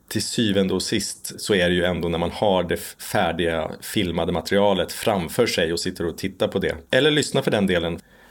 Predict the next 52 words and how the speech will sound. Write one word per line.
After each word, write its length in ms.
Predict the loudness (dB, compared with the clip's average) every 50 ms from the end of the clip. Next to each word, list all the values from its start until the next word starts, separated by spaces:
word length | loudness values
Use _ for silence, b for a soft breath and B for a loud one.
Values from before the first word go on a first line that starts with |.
| b b b
Man 260 | -8 -2 0 2 4
läser 240 | 4 2 2 2 0
ett 60 | 2
manus 340 | 4 4 4 4 2 2 2
är 60 | 2
det 80 | 2 2
en 180 | 2 2 0 0
sak. 420 | 0 0 -2 -2 -4 -8 -12 -14 -14 -18 _ _ _
Det 80 | -4
kan 140 | 0 2 0
ju 40 | 2
stå 160 | 2 2 4
en 100 | 4 4
dialog 460 | 4 4 2 4 4 4 2 2 0
till 80 | -2 -4
exempel. 480 | -4 -4 -4 -6 -4 -4 -4 -4 -4 -6 -10 B B B B B B B B B
Men 80 | -6 -2
sen 140 | 2 2 4
när 80 | 4
du 60 | 4 4
hör 220 | 4 4 4 4
den 140 | 4 2 2
utspelas 800 | 2 0 0 -2 0 2 2 2 2 2 0 0 -2 -6 -8 -10 -12 _ b b b b b b b b b b -12
så 140 | -4 -2 0
märker 400 | 2 4 2 2 0 0 0 2
du 60 | 4
ju 60 | 4 2
att, 240 | 2 -2 -6 -12 -8 _
aha, 440 | -6 -4 0 0 0 2 2 0 -2
okej, 300 | -4 -2 -2 -2 0 0
de 160 | 0 0 0
drar 180 | 2 2 2 2
ut 440 | 2 2 2 2 2 0 0 0
väldigt 180 | 0 0 0 0
mycket 280 | -2 -2 -2 -4 -6 -6
på 60 | -4
det 60 | -4
här. 200 | -2 -2 -2 0
Och 80 | 0 0
det, 180 | 0 0 -2
aha, 340 | -4 -2 0 0 0 0 0 -2
skådespelarna 640 | -6 -2 0 2 2 2 0 0 0 0 2 2
uttrycker 420 | 0 0 0 -2 -4 -2 -2 -4 -4
liksom 200 | -2 -4 -2 -2
en, 240 | -2 -2 -4 -8 B B B B B B
i 80 | -4 -4
det 60 | -2
här 140 | -2 -2 -2
finns 160 | -2 -2 -2
det 60 | 0
en 40 | -2
liten, 380 | -2 -2 -2 -4 -4 -4 -6